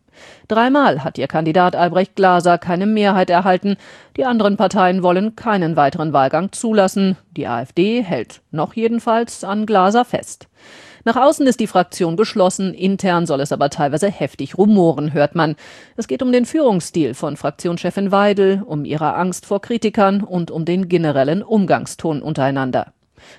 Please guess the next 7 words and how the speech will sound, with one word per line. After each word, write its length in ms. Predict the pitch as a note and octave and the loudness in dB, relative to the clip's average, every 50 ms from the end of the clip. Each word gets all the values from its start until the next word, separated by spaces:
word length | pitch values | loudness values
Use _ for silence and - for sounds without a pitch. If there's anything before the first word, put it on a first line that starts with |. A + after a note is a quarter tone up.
| - | -2
Demnächst 380 | A#3 A#3 B3 B3 C4 D4 - - | 0 2 2 2 0 -2 -4 -8
ist 140 | C#4 - - | -8 -4 -4
eine 160 | A#3 A3 A3+ | -2 -2 -2
Fraktionsklausur 840 | A3 - C#4 C4+ - - - C#4+ B3+ A3+ - - G3+ E3 E3 D#3+ E3+ | -2 -4 -6 -6 -6 -6 -4 -4 -4 -4 -4 0 0 0 2 2 0
geplant, 560 | E3 F3 D#3+ - G3 E3+ E3+ E3+ F3+ - - _ _ | 0 -2 -2 0 0 2 2 2 -2 -4 -10 _ _
inklusive 640 | - F#3 F3+ D#3+ - - D3+ C3+ D3 C#3+ B2 C#3 C3 | -8 -6 -6 -6 -6 -8 -8 -6 -6 -6 -6 -4 -6
Mediator. 720 | C3+ C#3 C#3+ E3+ G#3 G#3+ F#3 D3 - - C3+ B2+ G2+ - | -4 -4 -4 0 2 2 2 2 0 -2 -4 -4 -4 -4